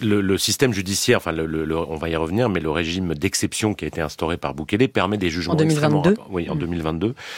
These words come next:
Speaker 1: permet des jugements extrêmement rapides et souvent collectifs, euh, auquel il n'y a pas, dans lequel il n'y a pas de public, pas de presse, donc personne ne sait exactement.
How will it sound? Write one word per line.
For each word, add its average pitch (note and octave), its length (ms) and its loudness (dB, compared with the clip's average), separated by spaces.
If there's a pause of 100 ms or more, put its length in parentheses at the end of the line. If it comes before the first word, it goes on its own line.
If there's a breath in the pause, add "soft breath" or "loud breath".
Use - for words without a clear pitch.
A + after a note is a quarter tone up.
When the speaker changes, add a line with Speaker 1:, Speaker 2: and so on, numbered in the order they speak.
(220 loud breath)
Speaker 1:
permet G2 240 0
des F#2+ 100 -2
jugements G2 380 2
extrêmement G2 380 0
rapides G#2+ 280 -2
et F#2+ 60 2
souvent A2 260 0
collectifs, G2 580 -2 (360 loud breath)
euh, F#2+ 120 4
auquel F#2+ 420 0 (100)
il F#2+ 100 -6
n'y D#2+ 80 0
a D2 60 0
pas, G#2+ 160 0
dans F2+ 140 -2
lequel D#2 200 -4
il D2+ 60 -6
n'y D2 80 -4
a C#2 40 -4
pas - 140 -4
de - 60 -14
public, A#2+ 340 -6
pas - 140 -4
de - 80 -8
presse, C3 260 -2
donc - 220 -8
personne C3+ 400 0
ne F2+ 80 -2
sait F#2+ 400 0
exactement. E2+ 400 -2